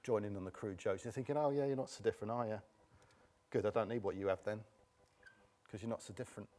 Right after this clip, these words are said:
just the same. Soon enough, we're no different.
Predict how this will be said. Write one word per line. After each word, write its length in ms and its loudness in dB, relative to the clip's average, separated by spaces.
just 220 -16
the 60 -18
same. 340 -4
Soon 260 8
enough, 360 6
we're 100 6
no 160 10
different. 500 2